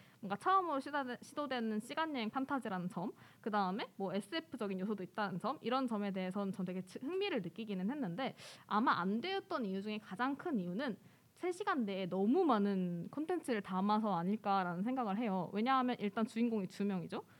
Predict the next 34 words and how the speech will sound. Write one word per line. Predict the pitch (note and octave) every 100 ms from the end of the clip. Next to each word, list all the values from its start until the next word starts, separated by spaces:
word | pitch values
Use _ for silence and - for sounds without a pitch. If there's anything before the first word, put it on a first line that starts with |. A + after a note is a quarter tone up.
| -
근데 | - B3
주인공이 | B3+ A#3+ B3 A3 C4+ B4+
현실에도 | - F#4 F#4 F4+ C#4
있고 | A3+ - E4
과거에도 | - G#3 A3+ A3+ -
있어요. | C#3+ - - - - -
그러면 | B3 A#3 C4 G#3 -
각각의 | A#3 - E4+ D4+
서사를 | D#4+ E4 D4
풀려면 | C#4 C#4 A#3+ A3+ F#3
최소 | - D4 C#4
네 | F#3+ G#3
명 | C4+ D4
등장인물의 | B3 G3+ G#3 G3 F3+ F3+
서사를 | A#3 A3+ F3+
풀어야 | - A3+ F3+
하고, | F3 G3 F#3 - - - -
그 | A3+
다음에 | G3+ F#3 C4 G#4+ - -
에스에프니까 | A3 - E4 D#4+ D4+ B3+ B3+ C4
외계인에 | G3 A3+ A#3+ D4+ C#4+ B3
대한 | G#3+ G3+
설정도 | D#4+ E4 E4+ A3+
풀어야 | - C#4 G#3
하고 | F#3 G#3+ F3 - - -
하다 | E4+ F4+
보니 | C4+ B3 A3
세 | E4 E4+
시간 | G4 D#4 F3
내에 | F#3 D3+
설명만 | - F4+ G4 G4+ F4 D4+
진짜 | - G3+ A3
엄청 | - D4+ C#5 D#5 - G#4+
길어져서 | B3 A3+ F#3+ F#3 C#4